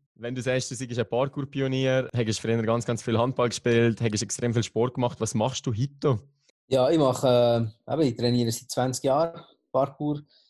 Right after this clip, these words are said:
Speaker 2: ähm, und, äh, seit zweitausendsechs eigentlich nur noch das. Das heisst, was ich mache, ist, ich stehe auf,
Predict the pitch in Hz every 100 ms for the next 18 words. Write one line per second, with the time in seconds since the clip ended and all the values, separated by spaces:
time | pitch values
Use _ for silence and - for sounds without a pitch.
0 | _ _ _ _ - 107 107 110 110 110
1 | 110 123 117 113 113 113 110 110 120 120
2 | 110 120 113 117 107 107 - - 113 113
3 | - - 107 107 113 123 135 120 127 151
4 | - _ - 107 107 107 110 117 110 117
5 | - 110 101 - 101 107 - 120 175 233
6 | -